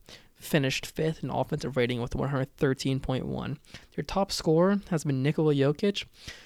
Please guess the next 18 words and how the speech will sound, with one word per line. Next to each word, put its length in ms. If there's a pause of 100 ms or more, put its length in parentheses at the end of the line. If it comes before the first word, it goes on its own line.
(300)
and 160
one 120
of 60
the 40
players 220
who's 80
really 160
done 180
really 240
well 220
this 140
whole 140
entire 220
series 540 (720)
has 320
been 100
Jamal 300
Murray. 400